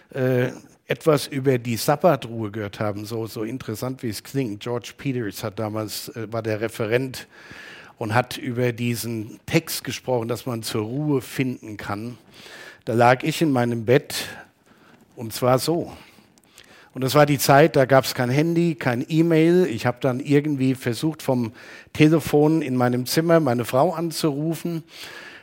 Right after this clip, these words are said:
Und, äh, das wurde immer schlimmer. Und meine Frau hatte keinen Führerschein, also das waren schlimme <laughs> Zeiten. Äh, den hat sie erst nachher gemacht. Und sie hat dann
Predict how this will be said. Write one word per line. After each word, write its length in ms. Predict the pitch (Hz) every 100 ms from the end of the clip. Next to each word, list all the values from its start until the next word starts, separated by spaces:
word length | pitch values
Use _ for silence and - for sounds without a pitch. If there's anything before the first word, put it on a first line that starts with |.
| _
Und, 500 | 139 135 131 127 -
äh, 340 | - 131 127 135 _
das 380 | 123 - - 127
wurde 280 | 151 165 175
immer 300 | 147 180 160
schlimmer. 560 | - 131 170 202 226 - - _ _ _ _ _ - -
Und 380 | 147 135 - 143
meine 200 | 127 139
Frau 260 | 135 156
hatte 200 | 151 143
keinen 220 | 135 143
Führerschein, 600 | 143 262 285 202 - 113
also 220 | 113 113 117
das 180 | 113
waren 180 | 135 139
schlimme 320 | 135 156 220 180
<laughs> 260 | - -
Zeiten. 500 | 180 - 240 - 131 - - - - -
Äh, 260 | - 135 135
den 200 | 143 139
hat 100 | 143
sie 100 | 147
erst 160 | 127
nachher 380 | 147 208 190 127
gemacht. 420 | 120 110 147 -
Und 240 | - 135 127
sie 140 | 127
hat 240 | 131 -
dann 320 | 160 147 143